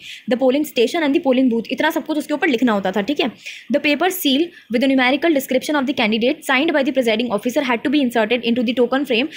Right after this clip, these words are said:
and its window closed by its door which had to be fixed in its place at the other end by the means of a wire। All this had to be done on the day previous to one fixed for polling। To fix symbols and labels, the boxes had first to be rubbed with sandpaper or a piece of brick।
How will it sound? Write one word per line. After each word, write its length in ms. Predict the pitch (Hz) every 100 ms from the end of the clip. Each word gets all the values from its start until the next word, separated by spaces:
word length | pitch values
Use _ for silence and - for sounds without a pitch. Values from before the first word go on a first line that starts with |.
| - -
and 200 | 233 254
its 140 | 226 247
window 200 | 254 285
closed 260 | 240 269 247
by 80 | 226
its 160 | 226 -
door 140 | 247
which 200 | 285 - 240
had 120 | 254
to 80 | 269
be 80 | 285
fixed 200 | 269 -
in 100 | 240
its 160 | 233 -
place 220 | 247 294
at 100 | 220
the 100 | 240 220
other 160 | 254 240
end 220 | 320 - -
by 160 | 226 226
the 100 | 254
means 220 | 240 247 247
of 80 |
a 60 | 262
wire। 260 | 196 170 190 - _ 254
All 180 | 294 339
this 140 | 285
had 140 | 294 233
to 60 |
be 80 | 285 214
done 180 | 233 302
on 80 | 233
the 80 | 262 214
day 80 | 269
previous 340 | 269 247 262 269
to 40 | 302
one 180 | 220 302 -
fixed 260 | 254 - -
for 80 | 285 294
polling। 280 | 247 196 196 - - - -
To 80 | 302
fix 200 | 392 -
symbols 300 | 277 277 302
and 120 | 285
labels, 300 | 233 220 262 233
the 60 | 233
boxes 320 | 226 311 277
had 160 | 262 262
first 200 | 247 262
to 60 |
be 60 | 262
rubbed 180 | 247 233 247
with 120 | 277
sandpaper 360 | 220 208 226 269
or 120 | 233
a 20 | 220
piece 180 | 247 254
of 40 | 247
brick। 180 | 208 190